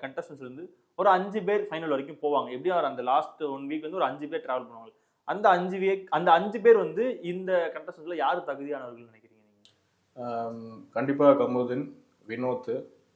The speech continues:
Speaker 2: சபரி வருவாரு. அப்புறம் இப்போ வைல்ட் கார்டு என்ட்ரியான அமித், அப்புறம், ஆ, பிரஜன் maybe வரலாம்.
Speaker 1: இந்த அஞ்சுமே மென்ஸா இருக்க மாதிரி இருக்கு.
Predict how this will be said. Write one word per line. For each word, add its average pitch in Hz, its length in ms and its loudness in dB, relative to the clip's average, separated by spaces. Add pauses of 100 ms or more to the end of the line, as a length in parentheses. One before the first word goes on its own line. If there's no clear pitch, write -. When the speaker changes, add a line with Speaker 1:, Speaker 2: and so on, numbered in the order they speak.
(260)
Speaker 2:
சபரி 127 300 2
வருவாரு. 107 400 -2 (680)
அப்புறம் 110 440 -4
இப்போ 107 300 0
வைல்ட் 120 260 2
கார்டு 123 220 4
என்ட்ரியான 107 460 -6 (400)
அமித், 123 380 -4 (920)
அப்புறம், 113 560 -4 (340)
ஆ, 104 280 -4
பிரஜன் 120 440 -2 (720)
maybe 104 280 -10 (460)
வரலாம். 98 300 -12 (100)
Speaker 1:
இந்த - 160 -10
அஞ்சுமே 180 520 -10 (320)
மென்ஸா 160 420 -4
இருக்க 151 220 -6
மாதிரி 147 240 0
இருக்கு. 151 480 -6